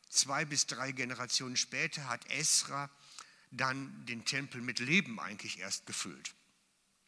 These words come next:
Zwei bis drei Generationen später. Und dann noch mal fünfzig Jahre später,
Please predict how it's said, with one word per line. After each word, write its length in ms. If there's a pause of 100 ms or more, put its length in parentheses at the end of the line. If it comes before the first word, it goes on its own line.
(160)
Zwei 440
bis 220
drei 300
Generationen 840
später. 460 (1300)
Und 220
dann 160
noch 160
mal 220
fünfzig 720
Jahre 180
später, 680